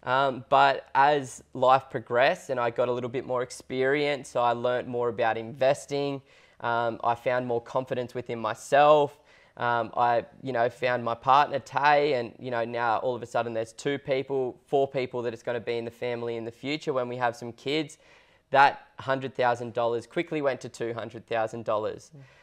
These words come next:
Speaker 1: Um, but I also gained another full-time income, and, and Tay had a lot of savings coming into the relationship as well, which just absolutely catapulted us into another, into a, another property.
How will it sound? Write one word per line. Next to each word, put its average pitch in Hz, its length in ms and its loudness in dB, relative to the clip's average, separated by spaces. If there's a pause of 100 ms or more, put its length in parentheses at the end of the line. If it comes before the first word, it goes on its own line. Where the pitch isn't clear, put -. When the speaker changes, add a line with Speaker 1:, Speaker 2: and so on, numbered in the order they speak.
(220)
Speaker 1:
Um, 123 360 4
but 143 100 8
I 156 140 10
also 160 320 4
gained 147 360 0
another 120 260 -2
full-time 120 600 -2
income, 123 560 -4
and, 113 300 -4
and 117 300 -6
Tay 120 260 2
had 117 180 2
a 113 60 -2
lot 120 240 2
of 113 60 -6
savings 117 520 -2
coming 117 300 -8
into 117 180 -10
the 117 100 -6
relationship 113 680 -4
as 110 120 -12
well, 117 240 2
which 107 260 -8
just - 220 -12
absolutely 117 460 -6
catapulted 113 640 -4
us 113 180 -4
into 117 280 -8
another, 113 400 -2 (560)
into 127 380 -2
a, 110 180 0
another 117 260 -2
property. 120 540 2